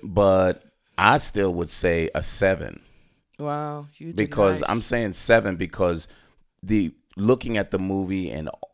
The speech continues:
Speaker 1: everything other than the story is pretty damn good.
Speaker 2: Yeah, you
Speaker 1: It,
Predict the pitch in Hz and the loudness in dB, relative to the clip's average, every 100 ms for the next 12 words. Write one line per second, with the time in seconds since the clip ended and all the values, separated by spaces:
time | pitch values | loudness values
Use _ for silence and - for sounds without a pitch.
0 | _ - 113 117 110 98 - 95 107 107 | _ 0 0 0 -2 -2 -2 -2 -2 -2
1 | 107 - - 107 113 117 107 _ _ _ | -4 -2 2 2 2 -2 -6 _ _ _
2 | _ _ 101 92 - - 87 80 85 87 | _ _ -2 0 -4 -4 -4 -2 -4 -2
3 | 92 98 104 95 139 - - - 165 160 | 0 0 -2 2 2 2 -6 -8 -4 -4
4 | 156 190 110 107 | -4 -2 0 0